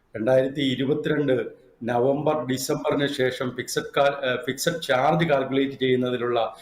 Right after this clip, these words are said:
ഒരു വ്യത്യാസം, ഇങ്ങനെ എന്നെ തന്നെ ബാധിക്കുന്ന പല ഇഷ്യൂസും വെച്ചിട്ട് ഞാൻ ഒരു ബോധവൽക്കരണം പോലെ എൻ്റെ YouTube ചാനലിൽ വീഡിയോസ് ചെയ്തിട്ടുണ്ട്. അപ്പോ ധാരാളം പേര് ഇത് കേട്ടിട്ട് സംശയങ്ങളൊക്കെ എൻ്റെ അടുത്ത് ചോദിക്കുന്നു.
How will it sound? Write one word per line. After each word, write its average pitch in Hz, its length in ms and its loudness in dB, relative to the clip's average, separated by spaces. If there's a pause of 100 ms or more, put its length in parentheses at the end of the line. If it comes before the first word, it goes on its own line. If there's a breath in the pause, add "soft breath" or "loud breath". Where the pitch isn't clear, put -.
(220 loud breath)
ഒരു 120 140 0
വ്യത്യാസം, 127 840 2 (220 soft breath)
ഇങ്ങനെ 151 440 0
എന്നെ 156 260 6
തന്നെ 180 300 2
ബാധിക്കുന്ന 156 480 2
പല 139 260 2
ഇഷ്യൂസും 139 520 -4
വെച്ചിട്ട് 127 460 -4 (460 soft breath)
ഞാൻ 131 260 2 (240)
ഒരു 139 120 -4
ബോധവൽക്കരണം 135 720 2
പോലെ 127 240 2
എൻ്റെ 120 400 -6
YouTube 127 520 -2
ചാനലിൽ 117 540 -2 (500 soft breath)
വീഡിയോസ് 131 460 2
ചെയ്തിട്ടുണ്ട്. 113 720 -4
അപ്പോ 151 360 -2
ധാരാളം 160 440 4
പേര് 175 220 2
ഇത് 175 300 0
കേട്ടിട്ട് 165 420 -2
സംശയങ്ങളൊക്കെ 165 600 -2
എൻ്റെ 156 120 0
അടുത്ത് 151 160 -10
ചോദിക്കുന്നു. 147 440 -2